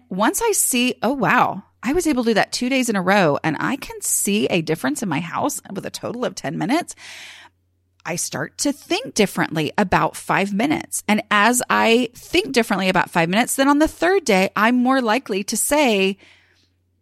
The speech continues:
out loud, because that's how I roll, but also to think and do another five minutes.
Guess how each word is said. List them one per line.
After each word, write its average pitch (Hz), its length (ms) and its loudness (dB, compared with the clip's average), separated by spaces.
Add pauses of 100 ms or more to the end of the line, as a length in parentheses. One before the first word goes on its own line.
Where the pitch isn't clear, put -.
(360)
out - 140 -2
loud, 185 240 0
because 214 200 -6
that's - 180 -6
how 190 100 -4
I 170 80 0
roll, 180 240 2
but - 420 0
also 254 300 0
to 226 300 0 (160)
think 247 360 0
and 175 260 0
do 208 440 0 (100)
another 294 320 2
five 175 220 -2
minutes. - 420 -8